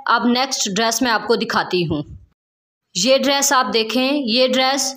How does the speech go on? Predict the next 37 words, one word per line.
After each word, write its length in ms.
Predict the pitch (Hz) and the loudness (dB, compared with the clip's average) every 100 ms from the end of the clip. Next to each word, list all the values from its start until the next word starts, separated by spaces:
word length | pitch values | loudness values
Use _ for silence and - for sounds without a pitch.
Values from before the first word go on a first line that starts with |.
| - _ _ | -14 _ _
टू 140 | 269 277 | 0 2
पीस 280 | 302 302 285 | 2 -2 0
था, 480 | 277 277 285 - - | 2 2 0 -6 -4
दुपट्टा 360 | 185 240 247 269 | 0 0 0 0
इसके 280 | 269 294 262 | 0 0 0
साथ 300 | 240 226 247 | 2 0 0
मैंने 200 | 233 247 | 0 0
खुद 220 | 240 254 | 0 0
मैचिंग 380 | 233 180 208 208 | 0 -2 -2 -2
किया 260 | 208 165 | 0 -2
था। 240 | 165 175 156 - - _ _ _ - | -2 -2 -2 -4 -18 _ _ _ -4
कंप्लीटली 560 | 247 220 254 262 262 | -2 0 -2 0 0
मैं 140 | 277 262 | 0 0
अभी 220 | 226 247 | 0 2
आपको 260 | 226 233 254 | 2 2 0
दिखा 300 | 247 214 208 | 0 0 2
रही 240 | 254 254 | 2 2
हूँ। 200 | 254 277 294 285 - _ _ _ _ _ _ _ _ _ _ _ _ _ _ _ _ 262 | 2 2 0 -4 -16 _ _ _ _ _ _ _ _ _ _ _ _ _ _ _ _ -4
इसके 240 | 269 285 | 0 2
ऊपर 360 | 254 254 277 277 | 2 4 2 2
कंप्लीटली 540 | 262 233 254 262 269 | 0 0 0 0 -2
कढ़ाई 380 | 269 226 208 247 | 0 0 0 2
हुई 240 | 262 269 254 | 0 0 0
है 280 | 277 294 | 0 0
और 200 | 262 247 | 0 0
साथ 340 | 247 247 240 247 | 2 2 2 2
मैंने 240 | 247 254 | 0 0
इसके 300 | 247 254 285 | 0 0 0
लेस 340 | 262 208 214 240 | 0 0 -2 -2
लगवाई 320 | 226 233 226 | 2 2 2
है 200 | 240 254 | 0 0
ब्लैक 260 | 226 180 180 | -2 -2 -2
कलर 220 | 196 196 | -2 -2
की, 120 | 247 | -2
बिल्कुल 360 | 220 226 247 240 | 0 0 0 -2
सेम 320 | 214 180 175 | 0 0 0
सी। 240 | - 147 | -2 -4